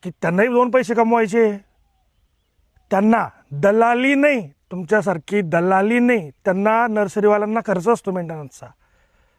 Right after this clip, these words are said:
तुमची नर्सरी तर माझ्या काही बघण्यात नाही आहे,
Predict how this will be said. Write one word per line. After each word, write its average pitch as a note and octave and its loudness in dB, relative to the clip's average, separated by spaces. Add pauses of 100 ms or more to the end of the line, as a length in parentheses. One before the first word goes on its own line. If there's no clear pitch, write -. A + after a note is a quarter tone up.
(640)
तुमची F3 -8
नर्सरी G3 0
तर G3+ 2
माझ्या A3 0
काही A3+ -2
बघण्यात G#3 0
नाही B3+ 0
आहे, G3+ -2